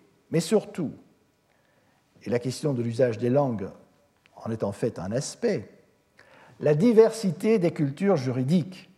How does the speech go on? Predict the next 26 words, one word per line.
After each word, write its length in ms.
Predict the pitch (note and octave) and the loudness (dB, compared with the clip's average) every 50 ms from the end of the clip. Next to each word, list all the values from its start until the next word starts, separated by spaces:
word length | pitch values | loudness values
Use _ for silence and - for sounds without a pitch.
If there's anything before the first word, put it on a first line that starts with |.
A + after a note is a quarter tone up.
| _ _ _ _ - - | _ _ _ _ -14 -12
notion 360 | G2+ - - - D3 D3+ B2+ | -12 -12 -8 -6 -4 -4 -2
pas 140 | - C3 C3 | -2 -2 -2
toujours 320 | C3+ C#3+ B2 D3 D#3 C3 | -2 -2 -2 -2 -2 -2
nettement 300 | A#2+ A2+ - C#3+ C#3 C3 | -4 -6 -6 -6 -6 -6
définie, 640 | A2+ G#2 F#2+ - A2 G#2 A2+ C#3 F3 G3+ A#3 B3 - - - _ _ _ - - _ _ _ _ _ - | -6 -6 -8 -10 -8 -6 -4 -2 -2 -2 -4 -6 -8 -16 -20 _ _ _ -20 -20 _ _ _ _ _ 6
est 100 | A3 A3 | 6 6
devenue 300 | F#3+ E3 F#3+ G3+ A3 G3+ | 6 4 4 4 4 4
un 140 | E3 D3+ | 4 2
thème 320 | C3+ - G3+ G3 F#3 D3 A#2+ | 2 4 4 4 4 2 -2
central, 720 | - - - G#3 F3+ - - - - D3 D3 D#3+ G3 G#3 F#3 | 2 4 4 6 6 4 -2 0 2 4 4 4 4 0 -2
ou 120 | C3+ C#3+ | -4 -2
du 120 | C3+ D3+ | 0 0
moins 420 | D3+ D3 D3+ D#3+ E3 D#3 C3+ A#2 - - | 0 2 4 4 4 4 2 -2 -6 0
incontournable, 1040 | - G#3+ A#3 A3+ - F3 D3 - - A#2+ A2 G#2+ A2+ A#2 C3 D3+ D#3 E3+ F3+ G3 G#3 - - - - - - _ - | 2 2 2 4 2 0 0 0 -2 -4 -4 -4 -2 0 0 0 0 0 -4 -4 -6 -8 -16 -20 -20 -20 -16 _ 4
dans 140 | D#3+ E3+ E3 | 6 6 6
la 120 | D3 C#3 | 6 6
réflexion 640 | - G#3 G3+ G#3 - E3+ D3+ - - - F#3 G#3 G#3+ | 6 4 4 4 0 -2 -2 -4 -4 -2 0 0 0
sur 260 | - - - C3+ A#2+ | 0 -2 -4 -4 -2
le 100 | A2+ G#2 | -4 -4
droit, 800 | F#2 G2 G2 A2 A2 C3 E3+ G3+ - - - - - - _ _ _ _ _ _ _ _ | -4 -2 2 4 4 4 4 2 0 -6 -14 -18 -20 -20 _ _ _ _ _ _ _ _
en 140 | - - B2 | -2 -2 -2
théorie 600 | - - D3 C#3 C3 B2+ C#3 D3 C#3 B2+ A#2+ B2 - | 2 4 6 6 6 6 4 2 0 -2 -4 -4 -6
et 80 | G#2+ F#2 | -10 -8
philosophie 560 | - - A2 G#2+ G2+ G#2+ A#2+ A#2+ - G#3+ G#3 | -6 -6 -4 -4 -2 -4 -4 -4 -4 -4 -2
du 100 | G3 G3 | 0 0
droit, 640 | F#3 F#3 F3+ F#3 G3 G3+ A3+ A#3+ - - - - - | 2 4 4 4 4 4 2 -2 -8 -14 -18 -20 -20